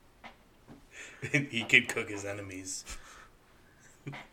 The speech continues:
So, so 'cause he keeps stabbing all his friends in the stomach, that way he can at least cauterize the wound.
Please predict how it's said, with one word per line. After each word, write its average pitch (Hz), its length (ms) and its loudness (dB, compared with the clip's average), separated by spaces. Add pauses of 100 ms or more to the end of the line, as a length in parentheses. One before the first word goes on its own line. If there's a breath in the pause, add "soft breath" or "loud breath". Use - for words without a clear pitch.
(800 loud breath)
So, 170 200 8
so 170 220 12
'cause 160 260 10
he 135 160 4
keeps 147 240 0
stabbing 139 380 10
all 135 80 6
his 113 100 2
friends 123 300 0
in 113 60 -2
the 107 60 0
stomach, 104 380 2
that 107 160 6
way 113 140 4
he 113 80 2
can 107 160 -2
at 101 80 -4
least 104 180 -2
cauterize 104 480 2
the 101 80 -4
wound. 101 360 -6